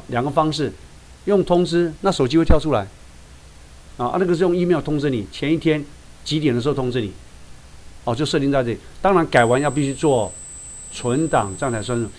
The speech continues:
也就是这个活动只有他会通知我。那如果觉得这个也很重要，点起来，再点笔，再看一次。那这个呢？好，使用通知，电子邮件通知或这个，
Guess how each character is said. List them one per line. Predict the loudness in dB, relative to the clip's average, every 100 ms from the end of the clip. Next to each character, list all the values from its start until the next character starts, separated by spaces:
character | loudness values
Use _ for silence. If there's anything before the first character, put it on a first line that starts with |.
| -18 -6
也 | 0
就 | 0
是 |
这 | 2
个 | 2
活 | 4 4
动 | 4 2 -4
只 | -2
有 | 0 2
他 | 0
会 | 0
通 | -2 -2
知 | -4
我。 | -6 -12 -20 -20 0
那 | 4
如 | 6
果 |
觉 | 8 6
得 |
这 | 8
个 | 8
也 | 8
很 | 8
重 | 8 10
要， | 8 6 4
点 | 4 6
起 | 6
来， | 8 10 8 4 -2
再 | 2 2
点 | 4 0 0 -8 -20 -20 -20 -8
笔， | -4 -4 0
再 | 2
看 | 4
一 | 4
次。 | 4 2 0 -16 -20 -8
那 | 0
这 | 4
个 | 6
呢？ | 8 6 4 -4 -20 -20 2
好， | 8 8 6 -4 -20 -20 -20 -20 -20 -20 -20 -20 -20 -20 -20 -20 -20 -18
使 | -4 4
用 | 4 6
通 | 4
知， | 4 4 4 0 -16 -20 -8
电 | 6 8 8
子 | 6
邮 | 4
件 | 4
通 | 4 2
知 | 4
或 | 4
这 | 4
个， | 4 2